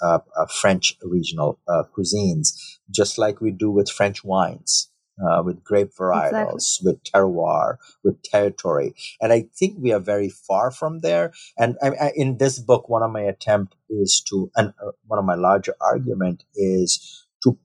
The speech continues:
Speaker 1: pay the kind of attention, uh, to non-dominant cuisines as we have done to the dominant cuisines of the Western world.
Speaker 2: So do you think that becoming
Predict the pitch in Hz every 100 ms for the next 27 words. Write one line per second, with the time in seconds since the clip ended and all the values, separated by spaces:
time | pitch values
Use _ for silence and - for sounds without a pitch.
0 | - - 120 123 131 120 - - 104 107
1 | 104 - - - - 98 95 - 92 -
2 | - - _ _ _ - 92 90 - _
3 | - 123 117 110 101 98 _ - 101 107
4 | 110 110 104 101 98 95 90 - 104 92
5 | 98 101 104 - - - 95 92 - 98
6 | 87 85 - 85 85 90 92 95 85 85
7 | 85 87 90 - 95 85 82 76 78 -
8 | 78 69 - - - - - _ _ _
9 | _ _ _ _ _ _ _ _ _ -
10 | - 262 220 254 254 240 277 285 320 359
11 | _ - 226 214 - - - 202 - _
12 | - 220 - 226 226 226 220 214